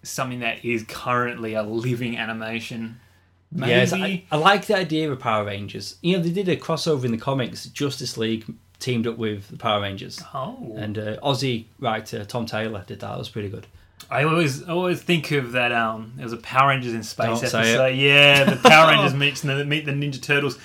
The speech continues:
Speaker 1: And that was like
Speaker 2: The
Speaker 1: a
Speaker 2: next generation
Speaker 1: Yeah,
Speaker 2: ones.
Speaker 1: the crossover with that live action Ninja
Speaker 2: That
Speaker 1: Turtles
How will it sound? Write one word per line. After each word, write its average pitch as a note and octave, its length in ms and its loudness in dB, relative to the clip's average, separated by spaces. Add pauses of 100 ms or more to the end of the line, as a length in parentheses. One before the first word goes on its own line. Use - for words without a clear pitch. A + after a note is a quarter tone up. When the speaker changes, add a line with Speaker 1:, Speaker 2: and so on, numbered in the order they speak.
Speaker 1:
And E3 140 0
that F#3 100 2
was D#3+ 160 2
like C#3+ 280 2
Speaker 2:
The B2+ 100 4
Speaker 1:
a - 20 4
Speaker 2:
next C#3 280 0
generation A2+ 460 0
Speaker 1:
Yeah, D#3 220 8
Speaker 2:
ones. D3+ 40 6
Speaker 1:
the D3 60 2
crossover D3+ 460 -2
with C3+ 200 -4
that A#2+ 340 -4 (140)
live B2 340 -2
action C3 440 -2
Ninja C3+ 200 0 (120)
Speaker 2:
That D3+ 180 4
Speaker 1:
Turtles A#2 120 8